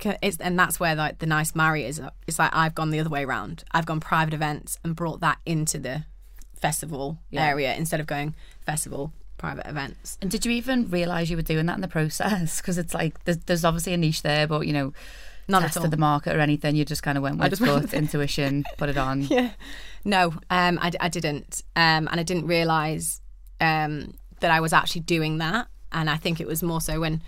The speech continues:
Speaker 1: when I was talking to the tour managers and the D Js, and they were like, "This is just the, the, the best run festival," because everything was kind of like, "Hello, nice to meet you." And, you know,
Speaker 2: Yeah.
Speaker 1: like, my staff were well presented and everything,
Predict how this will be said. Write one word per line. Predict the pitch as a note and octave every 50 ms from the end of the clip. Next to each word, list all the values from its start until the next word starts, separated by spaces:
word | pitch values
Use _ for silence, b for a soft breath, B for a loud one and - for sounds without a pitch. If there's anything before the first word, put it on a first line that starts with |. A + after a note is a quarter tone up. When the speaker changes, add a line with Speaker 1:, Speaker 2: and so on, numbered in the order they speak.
| B B B B B B B
Speaker 1:
when | - E3+
I | E3
was | D#3+ D#3+
talking | - G3 F3 E3 - D#3+ D#3 D#3
to | - - E3 E3 D#3+ D#3+
the | D3+ E3+
tour | D#3+ - E3 D#3
managers | D3+ D3+ D#3+ D#3 D#3 - D3+ D3+ D3+ C#3 -
and | D#3 D#3+
the | E3
D | D#3+ E3 D#3+ D3+
Js, | D3+ - D3+ D3 D3 C#3 D#3+
and | - D#3+
they | D3+
were |
like, | D3+ D3 C3+ - -
"This | E3+ D#3+ -
is | E3 -
just | - E3+ D#3+ - -
the, | - E3+ F3 E3 - - -
the, | - D#3+ D#3+ - - -
the | - D#3
best | D#3 - E3 D3 D#3 - - -
run | D#3+ D#3+ D3+ D3+ D3 D#3+
festival," | - - D3 - - - - C#3
because | C3+ - D#3 - E3 D3 - -
everything | F3+ E3+ E3 E3 - - D#3 D3 D3+
was | D3 D3 -
kind | - E3+ E3 D3+
of |
like, | D3 C3+ - -
"Hello, | - E3 D#3 D#3+ F3 G3+ F#3 F3+ F3+ F3 F3+ F3
nice | - - D#3+ -
to | - A3
meet | G3+ F#3 - -
you." | F#3 F3+ E3 E3+ E3
And, | E3 E3
you | D#3
know, | C#3 G#2
Speaker 2:
Yeah. | -
Speaker 1:
like, | - - - D#3+ B B B B B B -
my | F#3+
staff | - - - F3 E3+ E3 -
were | F3
well | F#3 E3+ D3+
presented | - G3 F#3 - B3 A#3+ A3+ G#3+ - G#3 F3+ F3 E3+ E3+
and | D#3+ -
everything, | - F3 F#3 F#3+ F#3 D#3+ - F3+ F3 E3 E3 D#3+